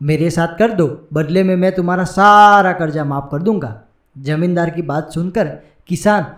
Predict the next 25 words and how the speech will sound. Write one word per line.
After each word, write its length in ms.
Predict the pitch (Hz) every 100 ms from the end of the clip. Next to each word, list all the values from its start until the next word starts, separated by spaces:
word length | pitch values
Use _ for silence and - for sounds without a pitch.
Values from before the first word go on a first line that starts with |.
| _
और 120 | 190
किसान 340 | - 160 202 208
की 120 | 233
बेटी 260 | 165 190
के 80 | 220
होश 380 | 165 110 151 139
उड़ 120 | 123
गए। 260 | 110 104 107 _ _ _ _ _ _ _ _
तब 180 | 226 226
जमींदार 440 | 180 170 180 165 156
ने 100 | 147
कहा, 340 | 143 117 107 _ _ _
"चलो 500 | - 240 190 - - _
गांव 260 | 147 175 180
की 140 | 185
पंचायत 540 | 220 180 175 202 202 -
के 60 |
पास 220 | 196 165 165
चलते 320 | 156 135 131
हैं 260 | 113 107 _ _ _
और 160 | 139 175
जो 220 | 139 202
निर्णय 420 | 220 208 202 196
वे 200 | 139 160
लेंगे 580 | 220 233 240 262 175 -